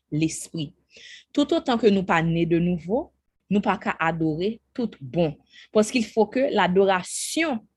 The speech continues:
qu'on offre à Dieu, il faut que ça vienne de l'Esprit de Dieu que nous avons reçu.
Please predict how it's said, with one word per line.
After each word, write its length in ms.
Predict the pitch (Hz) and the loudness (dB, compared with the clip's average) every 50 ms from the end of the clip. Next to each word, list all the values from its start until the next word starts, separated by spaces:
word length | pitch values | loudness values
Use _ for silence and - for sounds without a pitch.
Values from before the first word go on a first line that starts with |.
| _ _ - | _ _ -4
qu'on 260 | - 226 190 175 175 170 | -2 0 2 2 2 2
offre 180 | 175 170 - - - | 0 -2 -4 -6 -2
à 160 | 160 165 165 | 0 0 0
Dieu, 460 | 151 123 - 147 160 190 196 220 254 - _ _ _ _ _ | -2 -6 -12 -10 -8 -4 -4 -4 -6 -6 _ _ _ _ _
il 140 | - 214 208 | 2 2 2
faut 220 | - - 220 202 | 2 0 -2 0
que 120 | - 220 | 0 0
ça 280 | 214 - - 175 165 160 | -2 0 0 0 0 0
vienne 480 | 147 139 143 165 185 196 214 233 233 - - | -2 -4 0 2 4 4 4 2 0 -4 -2
de 100 | 151 160 | 0 0
l'Esprit 640 | 170 170 160 156 - - - - - - 254 285 - - 311 | 0 0 0 -2 -6 -10 -14 -14 -10 -8 -8 -6 -4 -2 0
de 140 | 220 185 | 2 2
Dieu 400 | 156 139 127 - - 151 151 143 - | 2 0 -4 -10 -8 -6 -6 -6 -6
que 80 | - | -4
nous 220 | 185 160 160 147 165 | -4 -2 -2 -2 -4
avons 320 | 147 147 147 160 151 147 | -6 -6 -6 -6 -6 -6
reçu. 340 | 147 - - - - - - | -6 -8 -10 -12 -14 -16 -18